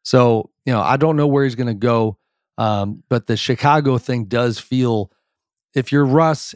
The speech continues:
and you're, you're obviously trying to extend this runway on your career, you don't wanna go the way of Carmelo and ha-, and just have a long absence where you're not even employed, and, and, and the perception being that you just couldn't look yourself in the mirror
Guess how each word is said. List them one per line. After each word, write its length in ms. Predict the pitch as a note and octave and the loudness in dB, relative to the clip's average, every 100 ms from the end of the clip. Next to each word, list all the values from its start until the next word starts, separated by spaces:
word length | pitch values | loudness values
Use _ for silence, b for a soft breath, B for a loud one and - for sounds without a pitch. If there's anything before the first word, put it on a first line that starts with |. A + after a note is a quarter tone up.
| C3+ | -10
and 120 | B2+ | -6
you're, 240 | B2 A2 A#2 | -4 -4 -4
you're 200 | B2 B2 | 0 0
obviously 440 | C#3 C3 - A2+ | 0 -2 -6 -8
trying 320 | - C3 B2+ | -4 -2 0
to 80 | B2 | -2
extend 400 | A2+ - C3+ C3 | -4 -4 -2 0
this 160 | B2 B2+ | -2 -2
runway 360 | B2 A#2 A#2 | 0 0 0
on 120 | A2 | 0
your 120 | A2 G#2 | -2 -4
career, 300 | - G#2+ G2+ | -2 -2 -2
you 140 | G2+ | 0
don't 220 | A2+ A2+ | 0 0
wanna 220 | A#2 B2+ | 0 0
go 200 | A2+ A#2 | 0 0
the 80 | A2+ | 0
way 200 | G#2+ A2 | 0 0
of 100 | G#2 | 0
Carmelo 600 | - G2+ G#2+ G#2 G2+ G2 _ _ _ _ - | -2 -2 0 0 0 -2 _ _ _ _ -12
and 120 | G#2 | -8
ha-, 120 | F#2+ | -6
and 240 | - A2 G#2 | -4 -4 -4
just 160 | G#2 | -4
have 200 | A2 G#2 | -2 -2
a 40 | F#2+ | -2
long 320 | F2+ A2+ A2 | 0 0 0
absence 420 | G#2+ G#2 G#2+ G#2 | -2 -4 -6 -6
where 100 | G#2 | -4
you're 80 | G2+ | -2
not 180 | G#2 G#2 | 0 0
even 220 | G#2 G#2 | 0 -2
employed, 420 | F2+ - G#2+ G#2+ | -2 -2 0 0
and, 180 | F#2+ F2 _ _ _ _ _ - | -2 -8 _ _ _ _ _ -10
and, 140 | G#2 | -6
and 160 | - G#2+ | -2 -2
the 80 | G2 | -2
perception 640 | A2 G2+ B2+ B2 A2+ G#2+ | -4 -2 0 -2 -2 -2
being 220 | A2 A2 | 0 -2
that 120 | G2+ | -4
you 140 | G2+ G#2+ | -6 -6
just 240 | G#2 - | -4 -4
couldn't 320 | - A#2 A2 | -2 0 0
look 180 | G#2+ G#2+ | -4 -4
yourself 340 | G#2+ - A2 | -4 0 -2
in 80 | G2 | -2
the 60 | G2+ | -2
mirror 380 | G#2+ A2 G#2 | 0 0 0